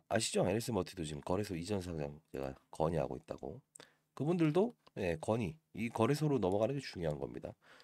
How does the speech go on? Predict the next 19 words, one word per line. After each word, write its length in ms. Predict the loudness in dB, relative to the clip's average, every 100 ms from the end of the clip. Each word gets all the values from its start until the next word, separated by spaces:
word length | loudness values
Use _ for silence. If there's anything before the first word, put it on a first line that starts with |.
| _ -8
구독, 480 | -2 2 2 2 _ -6
별표라고 760 | 0 0 2 4 4 4 0 -2 -8
보내주신 400 | -2 -2 -2 -6
분들은 340 | -6 -4 -4
일단은 380 | -4 0 0 0
청원의 640 | -2 -2 4 4 4 0 -6
대상에 360 | -4 -2 -4
다 140 | -6 -10
포함이 320 | -2 0 0
됩니다. 440 | -2 -4 -6 -6 -8 _ -20 -20 -20 _ _
과거에 340 | -2 2 4 4
셀트리온이 640 | 0 0 0 2 2 2
코스닥 400 | -2 -6 -2 -2
시장에서 380 | 2 2 2 0
거래소 360 | 2 4 4 -2
시장 280 | -2 -2 0
넘어가서 320 | -2 -2 -6
급등하지 440 | -14 -4 0 2
않았습니까? 380 | 0 -2 -8 -14